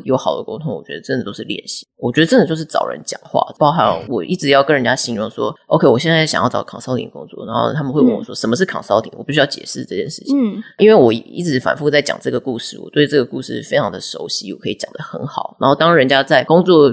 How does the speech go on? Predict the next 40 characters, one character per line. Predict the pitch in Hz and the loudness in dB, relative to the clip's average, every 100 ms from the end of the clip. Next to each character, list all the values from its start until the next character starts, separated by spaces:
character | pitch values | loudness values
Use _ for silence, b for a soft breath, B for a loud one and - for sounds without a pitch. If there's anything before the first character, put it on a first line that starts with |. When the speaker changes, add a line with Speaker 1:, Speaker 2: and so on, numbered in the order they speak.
| - | 2
Speaker 1:
面 | 185 165 | 0 2
试 | 175 | 2
的 | 139 | 2
时 | 120 | 2
候 | |
问 | 131 | 0
我 | 120 - | -2 -4
说， | - 123 | -8 -4
为 | 233 | -2
什 | 240 113 | -2 -2
么 | 101 | -4
你 | 110 | -4
想 | - | -4
要 | - | -2
做 | 143 | -4
consulting | - - - 123 - | -4 -8 -4 -4 -6
的 | - | -14
时 | - | -10
候， | 101 - - | -8 -8 -6
我 | 117 | -4
就 | 165 180 | 0 0
因 | 160 | 0
为 | 170 | -2
透 | - 165 | 2 2
过 | 147 | 2
这 | 143 | 2
样 | 135 | 0
的 | 76 | -2
练 | 117 | -8
习， | - 64 | -8 -10
我 | 71 | -14
可 | - 87 | -10 -8
以 | 101 | -6
形 | - - 78 | -6 -8 -8
容 | 65 90 | -10 -8
得 | - | -10
很 | - | -10
好， | 123 - - | -8 -6 -6
很 | |
有 | 147 | -8